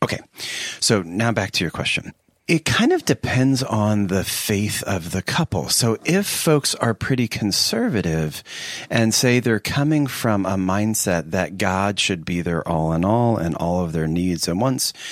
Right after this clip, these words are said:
should be found in Jesus and anything else is sin or doubt, well, those folks aren't gonna make their way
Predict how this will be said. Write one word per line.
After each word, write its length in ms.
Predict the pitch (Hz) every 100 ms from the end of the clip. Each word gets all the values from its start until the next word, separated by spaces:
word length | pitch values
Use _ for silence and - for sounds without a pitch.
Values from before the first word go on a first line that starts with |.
| - -
should 180 | - 98
be 120 | 90
found 340 | 80 87 80 78
in 120 | 85
Jesus 440 | 131 143 131 120
and 140 | 101 85
anything 340 | 82 78 85
else 280 | 82 82 -
is 140 | 80 -
sin 420 | - 82 82 80
or 120 | 80
doubt, 440 | - 139 135 120 - - - -
well, 100 | 349
those 180 | 330 131
folks 240 | 90 -
aren't 160 | 73 -
gonna 160 | 78
make 220 | 76 71 -
their 120 | 71
way 200 | 71 -